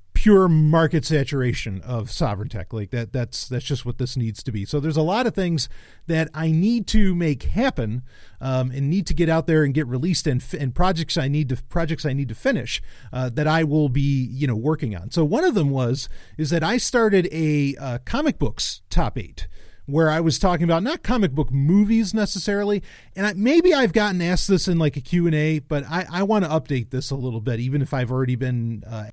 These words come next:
asked it or if I went over it. So we're gonna be doing a comic book top eight here, a comic book movie top eight, uh, in a minute.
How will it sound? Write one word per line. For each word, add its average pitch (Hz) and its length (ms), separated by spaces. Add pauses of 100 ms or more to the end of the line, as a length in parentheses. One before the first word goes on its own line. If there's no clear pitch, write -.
asked - 460 (160)
it 151 300
or 139 160
if 127 100
I 117 80
went 113 300
over 113 320
it. - 320 (320)
So 190 200
we're 240 140
gonna 247 160
be 185 80
doing 160 300
a 139 80
comic 147 340
book - 200 (100)
top 131 280
eight 120 380 (140)
here, 127 440
a 135 80
comic 160 300
book - 180
movie 135 440
top 123 340
eight, 113 300 (480)
uh, 110 180
in 139 100
a 139 40
minute. 143 280